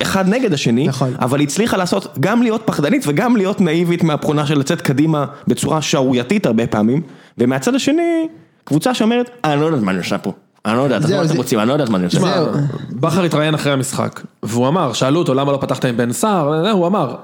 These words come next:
Speaker 3: "ניסיתי לעלות עם הרכב שיבנה על, אה, התקפות מתפרצות, הלכתי על מהירות." זאת אומרת,
Speaker 1: זה
Speaker 3: בגלל זה
Speaker 1: קשקוש.
Speaker 3: עזוב, אני אומר מה הוא אמר.
Speaker 1: לא, אני מבין, אבל אני אומר, אף אחד לא מרים את היד, ומרי-, ואומר, "אוקיי, זה קשקוש, תמשיך, ת-, תמשיך להסביר
Speaker 3: כן,
Speaker 1: את
Speaker 3: כן.
Speaker 1: הלוגיקה." לא
Speaker 3: לא,
Speaker 1: משפט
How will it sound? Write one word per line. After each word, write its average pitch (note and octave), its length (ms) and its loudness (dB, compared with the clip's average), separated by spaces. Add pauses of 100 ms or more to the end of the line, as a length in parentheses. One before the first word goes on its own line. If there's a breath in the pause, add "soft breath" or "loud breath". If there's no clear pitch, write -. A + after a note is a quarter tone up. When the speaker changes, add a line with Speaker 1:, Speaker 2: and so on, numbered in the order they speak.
Speaker 3:
"ניסיתי E3+ 380 0
לעלות C#3 320 0
עם B2 100 0
הרכב F3+ 460 0
שיבנה D3 640 0
על, C#3 200 2
אה, B2 200 0
התקפות C3 300 -2
מתפרצות, C3+ 500 0
הלכתי C3+ 300 0
על C3 80 0
מהירות." C3 520 -2 (120)
זאת - 120 -20
אומרת, A#2 120 -2
Speaker 1:
זה B2 60 2
Speaker 3:
בגלל C#3 120 2
זה D3 60 0
Speaker 1:
קשקוש. D3 320 -2 (480)
Speaker 3:
עזוב, A2+ 340 -2 (180)
אני C#3 160 0
אומר F3+ 200 2
מה F#3+ 120 2
הוא F3+ 120 2
אמר. C#3+ 300 -2
Speaker 1:
לא, F3+ 200 2
אני A#2+ 120 2
מבין, C#3 340 0
אבל A#2+ 220 0
אני B2 140 2
אומר, C#3+ 180 0 (140)
אף - 200 -2
אחד F3 80 0
לא E3 80 2
מרים D3+ 240 2
את D3+ 80 -2
היד, C3+ 380 0 (400)
ומרי-, A#2+ 420 2
ואומר, A#2+ 320 0 (120)
"אוקיי, A2+ 220 2
זה G#2 60 0
קשקוש, G#2+ 380 0
תמשיך, G#2 300 -2
ת-, - 100 0
תמשיך E3+ 360 0
להסביר D#3 180 2
Speaker 3:
כן, G3+ 60 2
Speaker 1:
את G3+ 60 2
Speaker 3:
כן. - 60 0
Speaker 1:
הלוגיקה." A2 340 0
לא D3+ 140 2
Speaker 3:
לא, A3 60 2
Speaker 1:
משפט C4+ 120 0